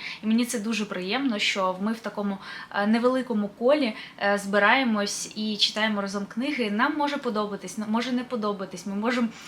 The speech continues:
е, дуже експресивно це все обговорювати, але,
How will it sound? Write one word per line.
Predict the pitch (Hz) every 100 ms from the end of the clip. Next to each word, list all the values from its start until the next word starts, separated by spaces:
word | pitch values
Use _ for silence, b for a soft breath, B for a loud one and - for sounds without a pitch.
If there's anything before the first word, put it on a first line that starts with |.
| B B -
е, | 214 220 208 - -
дуже | 214 262 269
експресивно | 269 247 - - 262 - 285 262 240
це | 220
все | - 233
обговорювати, | 202 196 202 302 349 247 226
але, | 202 202 208 214